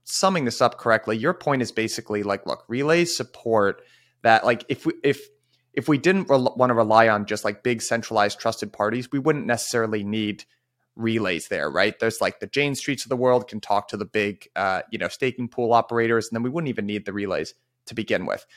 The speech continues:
The reason we have relays is because we want those small individual kind of stakers to have the same opportunities that the big centralized guys do. And if you were to charge for your relay, you would defeat the entire purpose of that. On the other hand, I totally understood where Matt was coming from as well. An enormous part of how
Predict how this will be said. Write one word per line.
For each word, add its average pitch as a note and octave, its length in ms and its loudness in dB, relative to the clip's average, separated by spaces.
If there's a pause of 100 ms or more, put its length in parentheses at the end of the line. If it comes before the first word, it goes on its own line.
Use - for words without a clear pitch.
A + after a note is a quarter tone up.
(120)
The C3+ 80 -6
reason C#3+ 240 2
we B2 100 0
have F#3 300 0
relays A#2 360 2
is G#2+ 80 -14
because A#2 320 -12
we A2+ 120 -4
want A#2+ 400 0
those A2+ 220 -2
small A#2+ 320 0
individual A2 720 -4 (260)
kind A2 140 0
of G#2 40 -8
stakers E3 520 0
to B2 80 -2
have A2+ 100 0
the A#2+ 60 -14
same A#2+ 260 -2
opportunities G#2+ 640 -4
that - 80 -20
the - 80 -20
big - 180 -8
centralized A2 640 0
guys F#2+ 260 -4
do. G#2 300 -4 (320)
And B2 100 -2
if A#2+ 160 -2
you B2+ 100 0
were B2 120 2
to A2 80 -2
charge E3 480 4
for - 140 -4
your A2+ 120 2
relay, A#2 400 0
you G#2 80 -8
would G#2 120 -12
defeat A#2+ 400 -6
the G#2+ 100 -6
entire G2+ 320 -2
purpose - 400 -2
of G#2 140 -12
that. E2 220 -2 (680)
On B2 180 2
the B2+ 140 4
other A3 180 6
hand, A2+ 420 -2
I B2 100 -4
totally E3+ 380 0
understood B2+ 380 -4
where A2 120 0
Matt A2+ 280 -2
was A#2+ 140 -6
coming G#2+ 240 -10
from G#2+ 200 -6
as G2+ 160 -10
well. B2 320 6
An A2 100 -4
enormous B2 500 -2
part A#2+ 240 0
of G#2 80 -8
how G2 360 -2